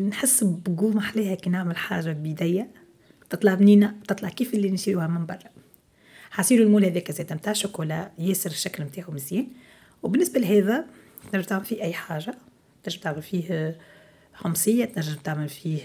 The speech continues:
آه، حلولوز، تنجم تعمل فيه أي حاجة. أنا إن شاء الله تو نجرب معاكم. وهذا ال-، الطابع متاع ال-، نجم تعمل به ال-، الحمصية، هو نورمالمون متاع الحمصية برجواز، كي تبدا ثلاثة طبقات،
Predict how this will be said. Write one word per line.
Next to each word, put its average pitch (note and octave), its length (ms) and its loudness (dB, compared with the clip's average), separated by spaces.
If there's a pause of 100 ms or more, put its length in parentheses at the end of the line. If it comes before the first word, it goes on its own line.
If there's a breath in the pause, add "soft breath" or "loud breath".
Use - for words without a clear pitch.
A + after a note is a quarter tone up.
آه، D#3 1600 -8
حلولوز، G#3+ 600 2
تنجم - 160 -6
تعمل D4 160 -6
فيه - 120 -6
أي D4 80 -4
حاجة. G#3+ 360 -8 (580 soft breath)
أنا G#3 100 6
إن A3+ 40 4
شاء G#3+ 140 -2
الله E3+ 120 0
تو E3+ 140 -2
نجرب D#3 380 -4
معاكم. F#3 360 -8 (480 soft breath)
وهذا A#3+ 760 0
ال-، F3+ 380 -4 (600 loud breath)
الطابع A3+ 640 0
متاع G3 400 0
ال-، E3 460 -2
نجم F3 200 0
تعمل F3+ 180 2
به D#3+ 240 -2
ال-، D#3+ 100 -4
الحمصية، G3 580 0
هو E3+ 120 -2
نورمالمون F#3 400 4
متاع G#3+ 140 -2
الحمصية G3 380 -2
برجواز، D#3+ 400 -4
كي - 200 -14
تبدا E3 220 -6
ثلاثة G3 260 -2
طبقات، F#3+ 560 -4